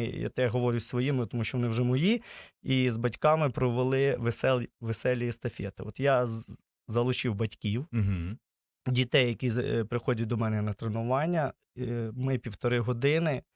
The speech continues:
Speaker 1: у нас був просто шквал емоцій, ш-, позитива такого, батьки, ну, е, ви знаєте, що зараз взагалі-то, да, там,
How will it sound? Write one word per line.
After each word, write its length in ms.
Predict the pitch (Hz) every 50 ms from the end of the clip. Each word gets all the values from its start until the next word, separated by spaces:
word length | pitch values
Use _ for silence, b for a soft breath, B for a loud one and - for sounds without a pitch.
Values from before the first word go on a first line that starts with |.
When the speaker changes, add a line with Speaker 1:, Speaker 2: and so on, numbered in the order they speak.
| _ _ _ _ _ _ -
Speaker 1:
у 20 |
нас 180 | 131 135 127 117
був 220 | 120 127 127 113
просто 720 | 104 - 127 135 135 - - - 127 120 117 113 113 - - - -
шквал 600 | - - - - - - - 139 139 135 123 117
емоцій, 720 | 123 123 127 139 151 156 147 - - 127 117 113 107 110
ш-, 260 | 107 - - - - - _ _ _ _ -
позитива 640 | 147 143 123 127 143 135 - - 160 156 156 147 139
такого, 520 | - - 127 - - 151 156 156 139 131
батьки, 840 | 117 113 120 113 - - _ - 135 135 131 127 127 123 113 120 127 -
ну, 300 | 147 135 127 117 110 - _ _ B B B B B _ _ - - _ _ _ _ -
е, 20 | - - - -
ви 140 | - 170 202
знаєте, 420 | 196 180 208 185 160 143 - 147 123
що 140 | - -
зараз 340 | 147 143 151 135 139 135 127 131
взагалі-то, 600 | 127 123 120 127 147 160 156 139 135 120 - 117
да, 180 | 117 147 160
там, 180 | 156 - 131